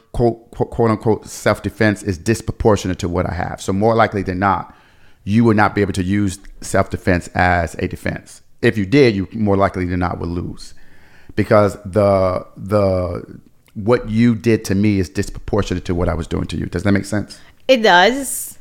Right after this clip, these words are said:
Speaker 2: It does. But as a juror, right? If you're
Speaker 1: Yeah.
Speaker 2: coming to me and you're saying, let's say there was that stand your ground, right? No, you said that the,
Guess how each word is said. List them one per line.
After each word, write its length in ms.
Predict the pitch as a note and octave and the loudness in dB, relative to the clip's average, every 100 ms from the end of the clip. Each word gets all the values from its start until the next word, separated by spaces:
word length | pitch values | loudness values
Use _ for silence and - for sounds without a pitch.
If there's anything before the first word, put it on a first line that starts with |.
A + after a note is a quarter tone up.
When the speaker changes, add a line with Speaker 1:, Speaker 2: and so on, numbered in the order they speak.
| - - - - - _ - | -20 -20 -20 -20 -20 _ 0
Speaker 2:
It 160 | C4 A3 | 0 4
does. 260 | C4 G3+ | 4 4
But 600 | E3 G3+ A3 - - - - - - - - - - | 0 0 2 0 -8 -18 -18 -20 -20 -20 -20 -20 -4
as 140 | A3 G3 | -2 0
a 80 | F#3+ | 0
juror, 540 | E3 A3 G#3+ C3 D#3+ - - - - - - - - - - | 2 4 4 2 -4 -8 -16 -16 -16 -18 -18 -18 -18 -16 -4
right? 280 | - F3+ A3 - - - - - - - - - | 2 4 4 -2 -20 -20 -20 -20 -20 -20 -4 4
If 760 | C#4+ G#3+ F#3 - - - - _ _ _ _ - | 6 6 2 -6 -20 -20 -20 _ _ _ _ -8
you're 260 | A3 A#3+ | 2 2
Speaker 1:
Yeah. 60 | B3+ | 2
Speaker 2:
coming 380 | - C4 C4+ B3 | 0 0 2 -2
to 160 | - | -4
me 240 | F#3 E3+ - | -4 -6 -4
and 160 | G#3 G3+ | -4 -2
you're 140 | G3+ | -4
saying, 640 | - A3+ G3+ G3 F#3+ G3 - - | -4 -4 -2 -2 -4 -6 -12 -8
let's 220 | A3+ C4+ F4 | -2 0 0
say 100 | D#4 | 2
there 160 | B3+ | 2
was 300 | A3 A#3+ B3+ | 2 2 2
that 140 | A#3+ G#3 | 0 -2
stand 400 | - G#3 G3 G3 | -2 -4 -2 -2
your 120 | F#3 | -2
ground, 680 | F#3+ F#3+ F3 D3+ C3 D#3 F#3 - | 0 2 4 2 -4 -12 -16 -10
right? 420 | F3 F3+ G#3+ C4+ - - - - - - - - - _ _ _ | 0 4 4 0 -6 -20 -20 -20 -20 -20 -20 -20 -20 _ _ _
No, 460 | G#3+ B3+ A3+ F3 F3+ | 0 4 4 2 -4
you 200 | G3+ B3+ | -4 -2
said 240 | B3+ C4 A3 | 2 2 4
that 260 | A3+ - | 2 2
the, 180 | A#3 G3+ | -4 -4